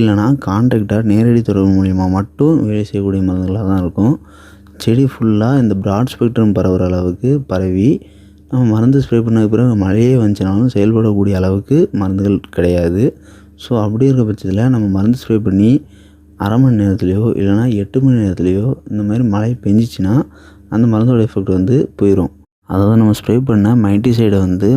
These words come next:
மழை பெஞ்சு மருந்து அப்படியே கழுவி விட்டு போயிடும். So அது வந்து நமக்கு லாஸாக தான் அமையும். அப்போ மழை காலத்துல செம்பேன் தாக்குதலை கட்டுப்படுத்த முடியாது அப்படின்னா கண்ட்ரோல் பண்ணலாம். ஆனா எப்ப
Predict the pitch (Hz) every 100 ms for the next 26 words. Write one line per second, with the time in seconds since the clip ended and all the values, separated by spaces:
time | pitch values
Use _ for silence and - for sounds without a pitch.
0 | 120 98 113 120 104 95 101 127 160 98
1 | 98 120 117 98 98 104 139 - - 95
2 | 104 117 98 90 87 85 90 117 147 -
3 | - - - - 131 120 101 117 104 117
4 | 113 98 107 139 104 95 110 113 107 104
5 | 95 90 - - - - - - - -
6 | - - 104 117 107 110 131 135 117 117
7 | 127 120 113 120 113 101 101 107 95 104
8 | 110 104 98 95 95 95 92 92 98 135
9 | 104 101 107 101 95 95 95 139 - -
10 | _ _ - 104 120 110 101 113 131